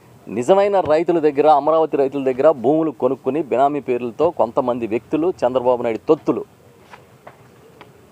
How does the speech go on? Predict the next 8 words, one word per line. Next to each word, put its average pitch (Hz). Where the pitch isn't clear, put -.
ఆ 135
భూములను 190
అనిపించడం 170
కోసం 160
కదా 165
మీరు 175
ఇవన్నీ 156
తాపత్రయపడుతున్నది. 147